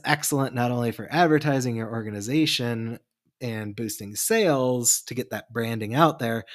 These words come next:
but it's also an exciting addition to any onboarding process. A welcome package is where all your informational literature should be, including a calendar of upcoming ev-, meetings and events,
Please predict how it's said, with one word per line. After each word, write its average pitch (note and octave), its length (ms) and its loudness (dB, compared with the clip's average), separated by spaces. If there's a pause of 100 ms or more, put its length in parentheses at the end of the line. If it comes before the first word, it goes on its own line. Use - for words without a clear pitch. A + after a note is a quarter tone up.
(300)
but E3+ 200 4
it's D#3 200 -2
also D3+ 640 -2
an B2+ 180 -4
exciting A2 560 -6 (240)
addition G2+ 640 -8
to F#2+ 340 -12 (640)
any D#3 280 0
onboarding F#2+ 580 -10
process. - 760 -2 (1400)
A C3+ 60 -4
welcome E3 360 2
package C3 480 2
is A2+ 120 -2
where G#2+ 260 -4
all A#2 200 -2
your C#3 220 -2
informational G2+ 720 -8
literature G#2+ 540 -4
should G2+ 300 -2
be, D3 320 4
including A#2 560 -6
a G2+ 60 -8
calendar A2 600 -8
of G2+ 420 -8
upcoming G#2+ 520 -10
ev-, G2+ 140 -14 (220)
meetings A2+ 440 -4
and G2 100 -6
events, A#2+ 640 0